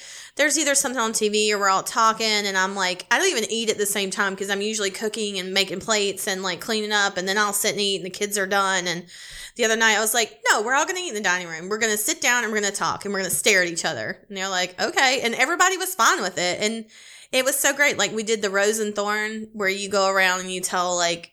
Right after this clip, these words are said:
the part of your day, what was the rose and what was your thorn. And, and the kids are always so cute about, like, what their, what their goods and bads were. And, and it's so sweet when, when you just hear, you know, what was the best part of their day. And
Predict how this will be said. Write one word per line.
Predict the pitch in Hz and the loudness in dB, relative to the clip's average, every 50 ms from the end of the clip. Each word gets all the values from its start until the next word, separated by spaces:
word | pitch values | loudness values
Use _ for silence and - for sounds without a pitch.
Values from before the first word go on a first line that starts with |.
| - | -16
the | 208 208 208 196 | -10 -8 -8 -4
part | - 208 190 190 190 | -2 0 0 0 0
of | 185 | -2
your | 180 | -2
day, | 185 185 175 175 180 180 | 0 0 2 2 2 0
what | 175 156 - | 0 -2 -2
was | 180 180 185 | -4 -4 -4
the | 185 175 | -2 -2
rose | 180 175 170 180 180 175 180 | -2 -2 -2 -2 -4 -6 -6
and | 175 175 | -6 -6
what | 170 - | -6 -6
was | 185 185 180 185 | -6 -6 -6 -6
your | 170 170 | -8 -10
thorn. | 170 - 170 175 170 170 170 170 165 | -8 -8 -8 -6 -4 -2 -2 -2 -2
And, | 160 156 165 165 - - _ - - - - - - - - - | -4 -6 -6 -8 -10 -14 _ -14 -8 -4 -2 -2 -4 -4 -6 -2
and | - 233 247 | -2 0 2
the | 254 254 | 2 0
kids | 254 - 311 302 302 370 | 0 0 0 0 2 4
are | 320 | 4
always | 285 285 311 311 311 - | 4 4 4 2 2 2
so | - 311 277 | 2 2 2
cute | - - - 269 285 330 | 0 -2 -4 -2 0 0
about, | 320 226 196 185 180 170 156 170 | 0 2 4 6 6 4 4 2
like, | 185 185 170 170 - | 2 2 0 0 0
what | 196 202 190 190 196 | 0 0 2 2 2
their, | 196 190 185 185 185 180 185 - - - | 2 4 4 4 4 2 0 -4 -10 -10
what | - 214 190 208 | -4 -4 -2 -2
their | 208 202 | -2 -4
goods | 196 196 208 202 196 196 | -2 0 -2 -2 -2 -2
and | 202 190 196 | -4 -2 0
bads | 190 185 180 185 185 190 190 | 2 2 2 2 0 -2 -2
were. | 185 180 180 180 | 0 2 4 4
And, | 175 170 165 170 170 170 - | 4 2 0 -2 -6 -6 -4
and | 208 196 190 - | -4 -4 -4 -4
it's | - 208 208 - | -4 -6 -4 -4
so | - - 240 240 233 | -2 0 2 2 2
sweet | 233 - - 247 240 220 185 - 196 | 2 0 -2 -2 0 -2 -2 -2 -2
when, | 185 180 180 180 185 - _ _ _ _ _ _ _ _ | -4 -4 -4 -6 -10 -12 _ _ _ _ _ _ _ _
when | - 196 | -6 -4
you | 196 190 196 | -4 -4 -4
just | 190 190 190 - | -4 -4 -4 -4
hear, | - - 202 202 202 196 - - - - | -4 -2 0 0 0 0 0 -4 -8 -12
you | 196 202 | -10 -6
know, | 190 175 180 | -6 -4 -2
what | 190 190 185 | 0 -2 -2
was | 190 196 | 0 -2
the | - 196 | -2 0
best | 185 185 180 - - | 0 0 0 0 -2
part | - 196 185 185 | -2 -2 -2 -2
of | 180 180 | -2 -2
their | 175 175 | -4 -4
day. | 175 180 175 175 175 175 175 175 175 | -2 -2 -4 -4 -4 -4 -4 -6 -6
And | 170 170 170 185 | -8 -8 -8 -8